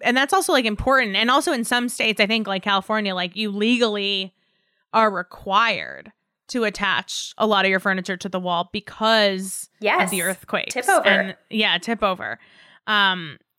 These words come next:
Speaker 1: so, yeah, I mean, yeah, that is a skill.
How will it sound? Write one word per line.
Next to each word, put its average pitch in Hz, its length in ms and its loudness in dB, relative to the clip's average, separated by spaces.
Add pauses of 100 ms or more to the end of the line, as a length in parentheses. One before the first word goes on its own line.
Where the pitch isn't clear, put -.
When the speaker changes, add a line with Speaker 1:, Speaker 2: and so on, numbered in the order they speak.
(220)
Speaker 1:
so, - 160 0
yeah, 269 220 4
I 233 60 0
mean, 226 120 0 (140)
yeah, 226 340 0
that 226 220 2
is 226 140 0
a 214 60 -6
skill. - 480 -6